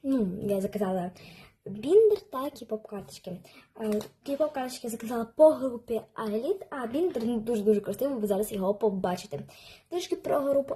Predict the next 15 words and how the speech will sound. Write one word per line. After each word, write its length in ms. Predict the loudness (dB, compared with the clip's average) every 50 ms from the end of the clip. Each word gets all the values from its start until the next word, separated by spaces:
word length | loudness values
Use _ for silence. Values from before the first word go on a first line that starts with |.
| -8
Айрід, 400 | -8 -8 -4 0 2 2 2 0
про 100 | -2 -4
неї 240 | -4 -4 -4 -4 -4
дізналася 460 | -4 -4 -4 -4 -2 -4 -4 -6 -6
просто 320 | -6 -2 -2 -2 -2 -4 -8 -4
тому, 180 | -2 -2 -2
що 160 | -2 -4 -4 -4
я 60 | -4
дивилася 340 | -4 -2 -2 -4 -4 -4 -4
відео, 200 | -2 -2 -2 -2 -4 -12 -20 -20 -14 -12
яка 220 | -10 -6 -4 -2
найкраща 480 | 0 0 0 0 -2 -2 -4 -4 -4 -4
група 300 | -4 -4 -4 -4 -6 -8
п'ятого 460 | -4 -2 -4 -4 -2 -4 -6 -8 -8
покоління, 680 | -8 -10 -8 -8 -6 -2 2 4 6 6 6 4 0